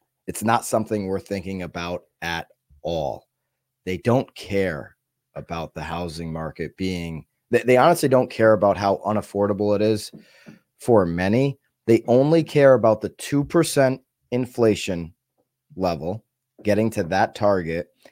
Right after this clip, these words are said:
and getting there at maximum employment. If that means that we get to two percent inflation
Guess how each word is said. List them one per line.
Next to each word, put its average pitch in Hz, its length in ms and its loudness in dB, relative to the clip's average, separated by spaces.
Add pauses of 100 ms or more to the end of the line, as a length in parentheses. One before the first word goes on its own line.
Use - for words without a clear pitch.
(120)
and 95 200 -6
getting 107 280 2
there 107 320 0
at 101 180 -2
maximum 98 680 -4
employment. 90 640 -8 (720)
If 117 220 2
that 127 340 6
means 127 640 0
that 110 240 4
we 113 140 0
get 120 300 2
to 123 100 -8
two 143 260 0
percent 107 640 -2 (800)
inflation 107 800 -4